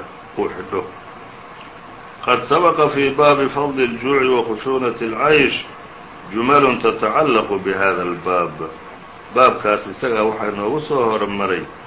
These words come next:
axaadiis oo ku tacalluqsan oo ku saabsan baabkan kale isaga oo munaasabo ku leh, waa inoo soo hormartay. Eh, hal xadiid oo kalena marka waa ku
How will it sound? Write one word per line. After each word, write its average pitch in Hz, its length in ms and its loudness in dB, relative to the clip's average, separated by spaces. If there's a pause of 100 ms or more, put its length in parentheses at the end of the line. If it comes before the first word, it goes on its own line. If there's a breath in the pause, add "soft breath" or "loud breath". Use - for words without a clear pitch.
(520)
axaadiis 113 560 -2
oo 107 240 2
ku 123 240 -2
tacalluqsan 107 640 -2
oo 98 80 -2
ku - 160 -6
saabsan 120 520 0 (600)
baabkan 117 380 2
kale 104 180 0
isaga 113 320 0
oo 104 80 0
munaasabo 98 640 -2
ku 104 100 0
leh, 92 140 0 (400)
waa 104 80 -4
inoo 110 240 2
soo 92 160 -2
hormartay. 90 460 -6 (680)
Eh, 104 420 0 (360)
hal 139 200 2
xadiid 113 280 -4
oo 101 140 0
kalena 107 280 2
marka 104 220 -4
waa 98 240 0
ku 113 60 -6